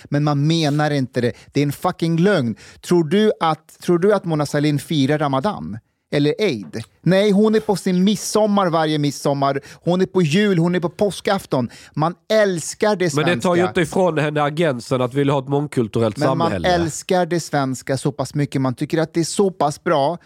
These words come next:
Speaker 1: så att man måste blinka lite åt invandrarna och säga så här: "Egentligen är ni bättre än oss." Fast man menar inte det. Det är en fucking lögn.
Speaker 2: Men, eh, <laughs>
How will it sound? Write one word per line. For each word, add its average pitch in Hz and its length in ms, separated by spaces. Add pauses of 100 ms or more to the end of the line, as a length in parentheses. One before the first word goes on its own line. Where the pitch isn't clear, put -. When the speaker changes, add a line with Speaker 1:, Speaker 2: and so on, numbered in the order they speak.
Speaker 1:
så - 140
att - 80
man 151 120
måste 165 400
blinka 175 420
lite 202 220
åt 131 80
invandrarna 131 500
och 123 80
säga 120 200
så 123 100
här: - 60
"Egentligen 127 540
är 110 60
ni 113 140
bättre 117 500
än 107 100
oss." - 220
Fast 131 200
man 147 220
menar 160 460
inte 151 280
det. 110 60
Det 110 100
är 139 40
en 143 80
fucking 160 440
lögn. 131 520 (880)
Speaker 2:
Men, 151 220
eh, 196 80 (460)
<laughs> - 100